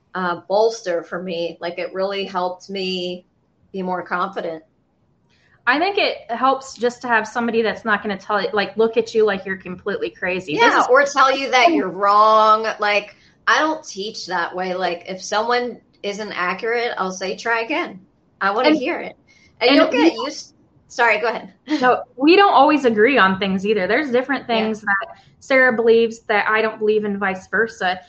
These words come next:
Speaker 2: We've run into, there was one thing we were talking about in the last live, and I cannot remember what the,
Speaker 1: It
Speaker 2: what
Speaker 1: was
Speaker 2: it was.
Speaker 1: probably, like, evil stuff, and I was like, "Oh, I don't believe that."
Speaker 2: Mm-hmm.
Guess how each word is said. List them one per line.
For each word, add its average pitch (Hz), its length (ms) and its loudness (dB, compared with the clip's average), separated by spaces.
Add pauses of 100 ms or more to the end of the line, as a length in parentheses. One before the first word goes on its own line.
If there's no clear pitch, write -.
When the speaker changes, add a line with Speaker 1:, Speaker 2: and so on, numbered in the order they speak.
(160)
Speaker 2:
We've 415 160 8
run 370 180 6
into, 330 180 -2
there 262 140 4
was 269 100 -2
one 339 300 2
thing 285 220 -2
we 254 80 0
were 240 80 2
talking 240 260 -4
about 233 220 2
in 214 40 -4
the 208 80 -4
last 214 320 0
live, 214 240 2
and 196 80 -4
I 185 60 -2
cannot 247 400 -2
remember 233 320 2
what 220 220 0
the, 220 160 0
Speaker 1:
It 247 120 0
Speaker 2:
what - 20 6
Speaker 1:
was 311 100 6
Speaker 2:
it 311 120 -2
was. 277 100 4
Speaker 1:
probably, 339 320 2
like, 339 320 2
evil 240 760 0
stuff, 233 380 0
and 220 80 -2
I 214 100 2
was 214 140 -6
like, 208 260 -2
"Oh, 247 100 4
I 294 140 4
don't 277 180 -6
believe 190 380 -10
that." 175 280 -4
Speaker 2:
Mm-hmm. 208 60 -8